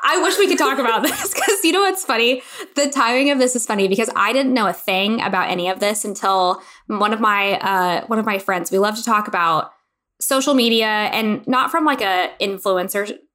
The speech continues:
point of view, but we've just been talking about, like, the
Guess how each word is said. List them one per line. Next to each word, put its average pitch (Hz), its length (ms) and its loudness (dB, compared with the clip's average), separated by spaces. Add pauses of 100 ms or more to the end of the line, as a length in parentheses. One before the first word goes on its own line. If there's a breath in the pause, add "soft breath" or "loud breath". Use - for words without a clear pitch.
(260)
point 220 180 -2
of 214 80 2
view, 220 100 2
but 202 100 0
we've 214 140 2
just 220 180 -2
been 220 100 -2
talking 190 340 0
about, 170 240 0
like, 175 260 -4 (520)
the 190 720 0